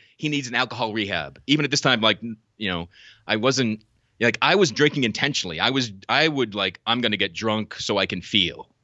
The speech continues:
And that's, you know, I'm like, "People drink socially? That's a thing?" Like, "No, would I use this as for its tool? It's a tool. What are you talking about?" You know? But anyway, so I, I go, I go to this, uh,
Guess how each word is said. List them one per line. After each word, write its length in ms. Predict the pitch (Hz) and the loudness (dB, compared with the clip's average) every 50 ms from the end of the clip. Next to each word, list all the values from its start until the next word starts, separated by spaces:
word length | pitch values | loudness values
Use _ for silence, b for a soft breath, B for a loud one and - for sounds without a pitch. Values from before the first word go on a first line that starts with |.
| _ _ _ _ _ _ _ _ _ _ _ _ - | _ _ _ _ _ _ _ _ _ _ _ _ -6
And 120 | 92 95 92 | -2 0 2
that's, 380 | 92 95 92 - - - - - _ _ _ _ _ _ _ _ _ _ - - | 2 2 2 2 2 2 2 0 _ _ _ _ _ _ _ _ _ _ -8 -6
you 80 | 98 | -6
know, 180 | 73 67 73 - - | -6 -6 -12 -14 -8
I'm 100 | - 95 | -6 0
like, 140 | 92 87 87 | 0 0 2
"People 180 | - 123 135 139 | 2 2 2 2
drink 200 | - 120 104 - | 2 2 2 2
socially? 400 | - 120 117 131 - 190 220 269 | 2 2 2 2 0 0 0 2
That's 180 | - 107 - - | 2 2 2 2
a 40 | 107 | 2
thing?" 400 | - 123 117 120 147 190 233 220 | 6 6 6 6 6 4 0 0
Like, 240 | 170 98 90 82 - | 2 2 2 2 2
"No, 200 | - 208 254 - 80 | 2 2 4 4 4
would 100 | 87 85 | 4 4
I 100 | 87 95 | 4 4
use 420 | 95 85 87 117 123 135 135 131 | 4 4 4 6 6 6 6 6
this 200 | 135 135 143 - | 6 4 6 6
as 220 | 123 120 131 123 - | 4 4 4 4 2
for 200 | - 147 147 160 | 4 4 4 4
its 100 | 160 - | 4 2
tool? 360 | - - 302 311 226 131 110 | 0 2 4 4 4 4 2
It's 100 | 110 - | 2 0
a 40 | 139 | -2
tool. 400 | 131 - 285 320 302 240 110 87 | -2 2 2 4 4 4 2 2
What 120 | 87 127 151 | 2 2 2
are 40 | |
you 120 | 156 165 165 | 4 2 2
talking 300 | - - 214 277 - 104 | 2 2 2 2 2 0
about?" 240 | 78 73 71 69 - | -2 -2 -4 -2 0
You 80 | 98 98 | 2 2
know? 100 | 117 - B B B B B B B B B - | 2 2 B B B B B B B B B 4
But 120 | 160 165 | 4 6
anyway, 140 | 147 117 117 | 6 6 6
so 200 | - - 123 120 | 6 6 6 8
I, 200 | 117 113 107 110 - | 6 6 4 0 -2
I 260 | 113 113 113 113 104 90 _ _ | 2 4 4 4 2 -2 _ _
go, 260 | - 160 180 185 165 117 | 4 6 6 6 4 2
I 160 | 113 113 110 | 0 0 0
go 280 | 104 92 135 139 143 143 | 0 0 2 2 4 2
to 120 | 139 131 | 2 0
this, 260 | 113 117 107 - - | -2 0 0 0 0
uh, 260 | 117 101 92 90 90 | 2 2 2 2 0